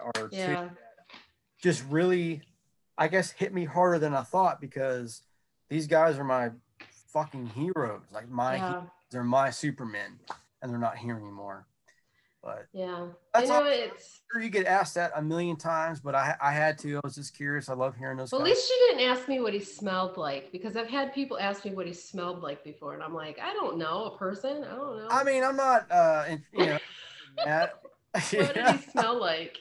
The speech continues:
Speaker 2: He smelled like
Speaker 1: Yeah,
Speaker 2: a dude.
Speaker 1: man.
Speaker 2: I don't know. But, um, yeah, he, he was really good to us and really kind. And, I mean, because he had,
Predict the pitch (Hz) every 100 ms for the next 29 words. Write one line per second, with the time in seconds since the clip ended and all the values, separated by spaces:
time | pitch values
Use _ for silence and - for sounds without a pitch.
0 | _ - - _ _ 285 - 302 339 370
1 | 466 - - 302 - - - 269 214 185
2 | 220 - _ _ _ 240 247 240 226 -
3 | 262 277 285 285 330 330 269 320 320 285
4 | 277 277 262 240 - 247 233 226 233 220
5 | 214 220 220 220 196 196 196 202 185 185
6 | 185 185 _ _ _ - 226 233 220 214
7 | - _ _ _ _ _ _ _ _ _
8 | _ - _ _ _ _ - 180 240 233
9 | 277 285 - 285 247 220